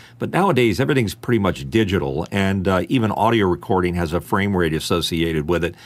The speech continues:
which would allow you to, uh, to match it up with the video. I know that, uh, in Premiere, when you're editing, uh, you can place that, uh,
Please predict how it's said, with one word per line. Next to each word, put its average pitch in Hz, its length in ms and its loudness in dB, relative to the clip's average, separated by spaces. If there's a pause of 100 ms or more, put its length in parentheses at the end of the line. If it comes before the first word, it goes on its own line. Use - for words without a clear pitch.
(220)
which 123 220 0
would 127 80 2
allow 127 240 2
you 120 240 4
to, 98 400 0
uh, 85 200 2
to 95 140 -2
match 98 360 0
it 98 80 0
up - 140 0
with 82 100 -6
the 85 60 -2
video. 85 420 2
I 80 80 -2
know 92 180 0
that, 80 260 -6
uh, 82 120 -4
in 90 160 -6
Premiere, 90 340 -2
when 87 140 0
you're 80 100 -6
editing, 87 420 0 (280)
uh, 87 240 0
you 98 120 0
can 95 140 0
place 92 320 -2
that, 87 300 -2
uh, 80 220 0